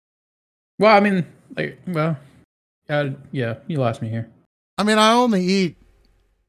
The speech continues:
Speaker 2: once in a, like, a two or three hour window, so, like, my breakfast, lunch, and dinner is all combined. I don't sit down with eggs, and then I don't, like, go have a Sandy for lunch and then have dinner at five, dude. It's all taken care of in the morning, you know what I'm saying? So, like,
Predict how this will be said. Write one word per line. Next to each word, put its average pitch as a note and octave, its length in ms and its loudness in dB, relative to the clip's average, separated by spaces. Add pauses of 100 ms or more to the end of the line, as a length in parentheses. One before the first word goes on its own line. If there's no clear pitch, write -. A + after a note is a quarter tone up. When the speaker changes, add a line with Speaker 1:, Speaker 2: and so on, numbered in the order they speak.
(220)
Speaker 2:
once D#3 340 -4
in C3 100 -8
a, B2+ 140 -10
like, B2+ 220 -8
a A2+ 160 -10 (160)
two D3 180 -8
or B2 80 -6
three C3 300 -8
hour A#2 160 -6
window, G#2+ 400 -8
so, A2 240 -12
like, G#2+ 340 -12 (1500)
my C#3+ 140 -2
breakfast, B2+ 480 -6
lunch, A#2+ 220 -8
and A2+ 120 -8
dinner A#2+ 260 -8
is G#2 120 -10
all G#2+ 140 -8
combined. G#2 520 -12
I G#2 120 -10
don't A2 180 -10
sit A2 240 -12
down A2+ 240 -10
with G#2 160 -10
eggs, G2+ 320 -10
and G2 140 -8
then G#2 100 -8
I G#2 80 -8
don't, G#2 260 -12
like, G#2 220 -16
go G#2+ 200 -12
have G#2 200 -12
a F#2+ 60 -14
Sandy G#2+ 400 -10
for G2+ 160 -14
lunch G#2 340 -10
and G2+ 140 -8
then G2+ 100 -8
have G2 240 -10
dinner G#2 300 -10
at F2+ 80 -18
five, G2+ 360 -12
dude. G2+ 160 -12
It's G2+ 140 -14
all G#2 140 -12
taken G2 280 -14
care A2+ 220 -14
of G2+ 100 -12
in G2+ 60 -12
the F#2+ 80 -12
morning, G#2 320 -12
you G2 80 -14
know G#2 60 -14
what G2 160 -16
I'm B2 80 -14
saying? A2+ 160 -12
So, A2 160 -16
like, G2+ 180 -14